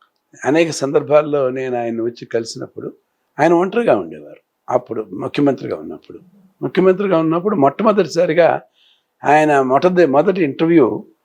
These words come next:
ఎగ్జిక్యూటివ్ ఆఫీసర్, ఆ, టీటీడీకే ఇచ్చేవారు. నేను ఆయనకి తీసుకెళ్ళి, తిరుపతి నుంచి తీసుకువెళ్ళిన ప్రసాదాలు, తీర్థ ప్రసాదాలు ఇస్తే ఆయనకి ఎంతో ఇష్టం.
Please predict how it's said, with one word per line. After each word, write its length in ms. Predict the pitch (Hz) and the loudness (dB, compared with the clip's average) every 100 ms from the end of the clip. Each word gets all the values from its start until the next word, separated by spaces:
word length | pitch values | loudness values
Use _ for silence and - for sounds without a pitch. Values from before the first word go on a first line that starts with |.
| _ _ - | _ _ -2
ఎగ్జిక్యూటివ్ 440 | 139 151 214 208 | 0 2 4 6
ఆఫీసర్, 520 | 170 - 160 147 123 127 | 6 4 -8 -12 -6 -2
ఆ, 240 | 123 120 | 0 -2
టీటీడీకే 560 | 120 143 143 135 - 147 | -4 -10 -10 -12 -12 -14
ఇచ్చేవారు. 640 | - - 113 95 _ _ _ _ _ _ _ - | -16 -16 -14 -14 _ _ _ _ _ _ _ -8
నేను 220 | 139 156 | -2 0
ఆయనకి 300 | 143 139 123 | 0 0 -4
తీసుకెళ్ళి, 380 | 151 143 160 156 | -6 -6 -8 -8
తిరుపతి 380 | 151 143 143 135 | -6 -4 -4 -4
నుంచి 240 | 131 127 | -6 -6
తీసుకువెళ్ళిన 600 | 120 117 - 113 113 110 | -4 -6 -2 0 2 0
ప్రసాదాలు, 680 | 107 110 - 113 110 104 110 | -2 -4 0 2 2 -2 -6
తీర్థ 340 | - 135 123 | -2 -2 -2
ప్రసాదాలు 560 | - 117 123 113 110 110 | -6 -2 0 0 -2 -4
ఇస్తే 500 | 101 - - 101 - _ _ _ _ - | -12 -10 -8 -8 -10 _ _ _ _ -4
ఆయనకి 220 | 180 - 113 | -4 -2 -4
ఎంతో 320 | 127 180 214 | -2 0 0
ఇష్టం. 460 | - - - - | 0 -2 0 -2